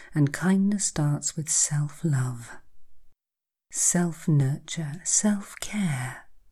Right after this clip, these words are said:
And when we've taken care of our own needs, then and only then can we care for others fully, honestly,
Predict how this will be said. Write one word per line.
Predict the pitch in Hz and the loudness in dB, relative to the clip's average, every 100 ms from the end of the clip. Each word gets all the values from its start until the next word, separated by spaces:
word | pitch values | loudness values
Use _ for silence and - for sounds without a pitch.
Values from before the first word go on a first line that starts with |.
| - - - - _ - - - - - _ _ _ - - _ 180 | -20 -20 -20 -20 _ -20 -20 -18 -18 -20 _ _ _ -20 -20 _ 2
And | 139 | 6
when | 135 | 8
we've | 127 127 | 6 2
taken | - 151 143 - 151 | -2 -4 -2 0 0
care | 151 151 143 | 2 0 2
of | 143 | 2
our | 147 147 143 | 2 2 2
own | 147 160 | 2 2
needs, | 151 143 135 131 - - - - | 0 0 -2 -6 -8 -8 -10 -2
then | 147 151 156 156 160 160 | 4 4 4 2 -2 0
and | 156 147 - | 0 0 -2
only | 247 240 226 185 135 | 2 4 4 4 4
then | 135 131 139 131 - - - - | 2 2 0 -4 -8 -18 -20 -14
can | - 139 | -2 2
we | 135 | 2
care | 127 156 151 147 | 0 -2 0 0
for | 143 170 160 | 0 -4 -4
others | 175 143 135 135 135 - _ | 0 0 0 0 -2 -4 _
fully, | - - 147 131 131 135 143 - _ _ _ _ _ _ _ _ _ _ | -16 -4 0 2 2 0 -4 -10 _ _ _ _ _ _ _ _ _ _
honestly, | 143 131 127 - - 147 135 139 | 6 6 4 0 -4 -4 -4 -4